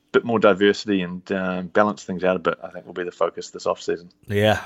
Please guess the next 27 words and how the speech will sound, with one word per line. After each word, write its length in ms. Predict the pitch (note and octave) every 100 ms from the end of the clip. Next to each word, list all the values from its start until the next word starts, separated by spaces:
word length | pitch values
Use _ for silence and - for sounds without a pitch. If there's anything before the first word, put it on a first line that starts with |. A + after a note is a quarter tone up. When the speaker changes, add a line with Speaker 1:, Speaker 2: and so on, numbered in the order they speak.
| -
Speaker 2:
yeah, 200 | G2 G#2
all 100 | G2+
right. 120 | G2+ A#2
We'll 200 | G#2+ A2+
have 100 | A2+
to 100 | -
see 140 | A#2
what 120 | G#2
they 120 | F#2+
do 200 | G2 G#2+
there, 160 | G2+ A2+
mate. 200 | A2 B2
Let's 140 | D3+
talk, 280 | - D#3+ C#3
uh, 140 | C3 -
N 160 | D#3
F 220 | C#3 A2+ C#3
L. 320 | C3+ D3 -
Um, 560 | A#2 B2+ C3+ C3 B2+ -
interesting 540 | F3 E3+ D3+ D3+ C3+
to 140 | -
see, 500 | A2 - D#3+ A2 C3+ - - - -
uh, 260 | G#2 A2 - -
with 160 | C3
the 80 | -
trade 300 | A#2 C3+ C3+
deadline, 680 | B2+ B2 A#2+ A2+ G#2 G#2+ G#2+